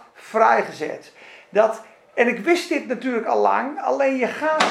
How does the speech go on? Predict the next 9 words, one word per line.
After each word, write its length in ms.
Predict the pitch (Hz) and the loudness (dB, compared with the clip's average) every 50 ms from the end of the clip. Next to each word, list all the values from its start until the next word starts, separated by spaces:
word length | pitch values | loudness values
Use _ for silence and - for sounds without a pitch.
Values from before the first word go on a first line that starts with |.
| - - 277 | 0 -2 -4
soms 280 | 277 277 262 208 - 196 | -4 -4 -4 -8 -8 -6
weer 300 | 240 240 240 233 190 202 | -2 2 2 2 4 4
weg 400 | 269 294 277 - - - 190 180 | 2 2 2 0 -2 -6 -4 0
bij 200 | 233 233 226 208 | 0 0 0 0
die 120 | 220 208 | -6 -10
simpele 680 | - - - - 294 311 311 302 - - 285 247 240 202 | -10 -10 -8 -4 -4 -4 -4 -6 -10 -8 -6 -4 -4 -4
boodschap 680 | - 196 220 247 262 262 - - - 202 190 185 - | -4 0 0 0 0 0 -4 -10 -6 -4 -4 -4 -4
van 240 | - 214 208 185 - | -2 -2 -2 -2 -2
genade. 600 | - 180 185 196 202 196 180 160 151 147 135 | -6 -4 -2 -2 -2 -2 -4 -6 -6 -10 -14